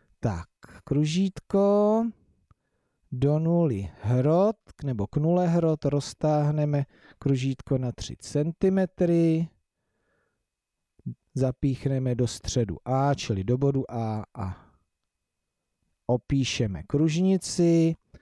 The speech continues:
pojmenujeme kružnice K. Tak, to máme další.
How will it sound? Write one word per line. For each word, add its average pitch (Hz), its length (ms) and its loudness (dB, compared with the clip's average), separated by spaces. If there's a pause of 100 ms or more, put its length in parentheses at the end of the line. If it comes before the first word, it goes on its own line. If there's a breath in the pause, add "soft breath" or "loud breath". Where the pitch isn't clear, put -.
(240 soft breath)
pojmenujeme 135 1200 0 (200)
kružnice 101 840 -4 (1300)
K. 127 100 0 (540)
Tak, 87 340 -4
to 120 120 -2
máme 156 300 2
další. 160 460 -2